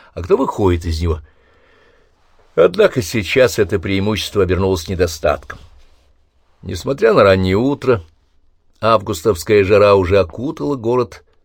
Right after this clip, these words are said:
раскаленным воздухом. Солнце поднялось над горизонтом, многочисленные фургоны информационных агентств и местных средств массовой информации отбрасывали длинные тени.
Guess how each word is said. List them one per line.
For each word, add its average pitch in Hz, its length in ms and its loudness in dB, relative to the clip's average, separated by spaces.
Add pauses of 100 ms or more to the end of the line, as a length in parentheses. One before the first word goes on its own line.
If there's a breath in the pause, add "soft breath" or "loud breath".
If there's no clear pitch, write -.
(140)
раскаленным 92 540 -2
воздухом. 80 520 -4 (540)
Солнце 175 600 2
поднялось 151 480 -2
над 147 120 -10
горизонтом, 120 680 0 (460)
многочисленные 87 680 -8
фургоны 101 720 0 (200 soft breath)
информационных 90 800 -4
агентств 113 720 0 (360 soft breath)
и 90 120 -10
местных 101 480 0
средств 95 420 -2
массовой 92 400 0
информации 85 840 -6 (500 soft breath)
отбрасывали 82 540 -6
длинные 120 520 -6
тени. 78 420 -6